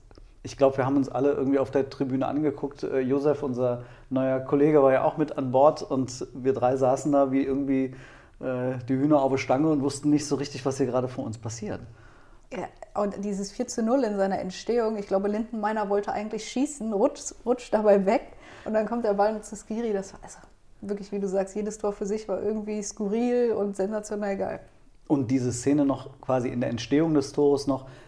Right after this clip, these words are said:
Speaker 1: die waren ja vorher schon mal nach, nach meiner Flanke im Strafraum und dann gab es so einen hohen Ball und wie Tigges den wirklich sauber runterpflückt mit der Fußspitze und dann direkt wieder rauslegt auf meiner, da denke ich mir,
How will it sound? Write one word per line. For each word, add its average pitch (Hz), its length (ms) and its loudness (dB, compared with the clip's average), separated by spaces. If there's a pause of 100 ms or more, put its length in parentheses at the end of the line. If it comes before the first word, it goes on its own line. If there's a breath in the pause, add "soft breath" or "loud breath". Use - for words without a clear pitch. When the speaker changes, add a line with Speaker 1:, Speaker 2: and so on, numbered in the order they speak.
(180 loud breath)
Speaker 1:
die 117 100 -2
waren 127 120 4
ja 127 80 0
vorher 143 280 4
schon 156 180 -2
mal 151 80 4
nach, 139 160 2
nach 139 180 -2
meiner 143 320 2
Flanke 143 400 -2
im 127 120 -4
Strafraum 165 640 -2 (320 loud breath)
und 131 80 0
dann 131 240 -2 (580)
gab 135 180 2
es 123 80 -8
so 139 60 -4
einen 123 120 0
hohen 131 240 2
Ball 135 200 4
und 139 140 0 (100)
wie 113 180 -6
Tigges 175 420 0
den 135 260 4 (420)
wirklich 131 440 -4 (500 loud breath)
sauber 170 1000 4
runterpflückt 139 1040 2 (180 loud breath)
mit 123 160 -6
der 139 80 4
Fußspitze 170 680 0
und 139 80 2
dann 143 120 6
direkt 175 260 2
wieder 147 160 4
rauslegt 151 420 2
auf 139 140 -2
meiner, 151 380 2 (520 loud breath)
da 139 80 4
denke 143 240 4
ich - 100 -8
mir, 143 300 6